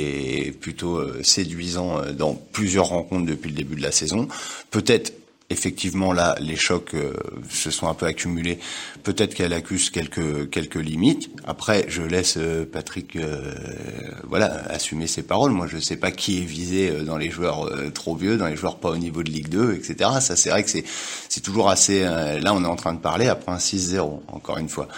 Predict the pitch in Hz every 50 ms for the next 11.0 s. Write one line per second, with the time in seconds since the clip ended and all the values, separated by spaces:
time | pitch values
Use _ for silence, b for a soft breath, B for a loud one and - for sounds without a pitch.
0 | B B B B B B - - 69 69 65 62 60 64 64 64 62 64 64 65
1 | 67 78 85 95 104 101 - 85 80 78 73 69 76 73 73 - 80 78 76 73
2 | - - - - - - - 82 78 80 113 131 117 92 92 80 76 76 76 -
3 | 80 85 - 117 107 - - 90 82 82 80 - 92 90 87 85 - 92 82 82
4 | 87 87 90 92 107 107 101 95 - 78 76 76 73 - 76 78 76 87 82 -
5 | 101 101 98 - - 92 82 - - 87 82 78 73 78 78 - 120 131 127 127
6 | - - - 101 95 92 90 82 80 - - 90 87 82 - 85 82 82 82 98
7 | 113 - - - 76 76 80 80 - 90 90 87 87 - 82 - - 92 120 156
8 | 123 90 - - 92 90 90 85 92 110 117 101 92 90 85 82 80 87 85 82
9 | 78 73 73 69 71 78 80 80 80 82 80 - - 87 85 - 90 82 - 85
10 | 80 78 - 131 143 135 78 76 76 - - 104 - 104 98 - - 92 80 73